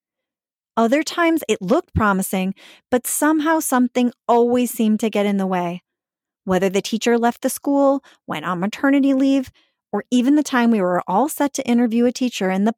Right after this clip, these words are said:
pipes burst in the school. I am not making that up.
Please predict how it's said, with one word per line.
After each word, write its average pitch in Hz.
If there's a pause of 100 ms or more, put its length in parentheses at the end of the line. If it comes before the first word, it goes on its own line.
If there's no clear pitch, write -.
pipes -
burst -
in 175
the 180
school. - (880)
I 214
am 233
not 202
making 185
that 170
up. 165